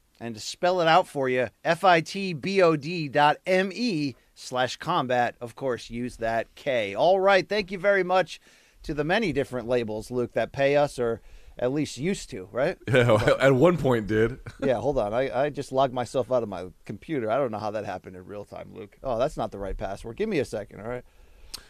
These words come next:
Speaker 2: Are you, did you just have a technological stroke out moment here right on air?
Speaker 1: Yeah, why doesn't it affect, hold on a second here.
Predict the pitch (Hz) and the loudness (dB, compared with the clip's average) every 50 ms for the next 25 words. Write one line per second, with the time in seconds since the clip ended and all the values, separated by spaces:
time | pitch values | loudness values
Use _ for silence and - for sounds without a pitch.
0 | - - - - 104 107 92 95 107 113 120 123 120 117 101 - 110 110 107 107 | -20 -12 -4 -2 -2 -2 0 -2 -2 0 0 0 0 -2 -2 0 0 0 2 2
1 | 101 98 95 90 80 - - _ - - 120 - - 117 113 110 110 101 104 - | 2 2 0 0 -4 -6 -14 _ -2 0 0 0 0 0 2 2 2 2 0 -2
2 | 101 92 - - 113 113 110 110 117 120 120 110 110 117 117 113 113 107 117 120 | -4 -4 -2 2 4 4 4 6 6 6 6 6 4 2 0 0 0 0 0 0
3 | 117 113 113 113 113 117 117 113 113 117 131 - - 175 147 139 139 170 208 233 | 2 4 4 4 4 4 2 2 4 4 4 6 6 6 4 4 2 2 4 4
4 | 262 269 262 208 254 247 247 254 247 240 - - 247 254 - - - 196 220 233 | 2 2 0 -4 -4 -2 2 4 2 2 2 0 -4 -6 -4 -6 -6 -2 0 0
5 | 214 147 127 110 110 101 - - 113 104 - 104 98 - 95 90 95 98 98 | 2 2 2 0 0 -4 -6 -6 -8 -8 -6 -8 -12 -10 -10 -10 -10 -10 -12